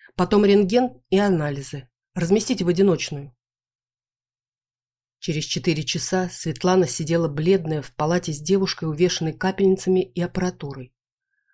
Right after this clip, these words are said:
Внутреннее кровотечение удалось быстро локализовать. Переливание крови восстановит потерю. После того, как смыли кровь, обнаружилось множество гематом, ожоги от сигарет и порезы. Ощущение, что по ней прошелся бульдозер.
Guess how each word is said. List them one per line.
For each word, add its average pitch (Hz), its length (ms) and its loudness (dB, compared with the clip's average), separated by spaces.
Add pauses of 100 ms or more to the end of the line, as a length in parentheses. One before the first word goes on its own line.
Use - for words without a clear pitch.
(140)
Внутреннее 147 520 -2
кровотечение 185 760 0
удалось 160 460 0
быстро 165 400 -6
локализовать. 156 920 -6 (480)
Переливание 170 600 4
крови 196 340 2
восстановит 165 600 -2
потерю. 147 640 -8 (420)
После 185 260 2
того, 185 240 4
как 180 160 -6
смыли 190 300 4
кровь, 196 340 -2
обнаружилось 175 640 2
множество 180 440 -2
гематом, 160 640 -4 (180)
ожоги 170 380 2
от 170 120 -2
сигарет 175 460 0
и - 20 -6
порезы. 151 640 -2 (520)
Ощущение, 202 640 2
что 175 200 -2
по 170 120 -4
ней 190 200 4
прошелся 180 580 -4
бульдозер. 160 720 -4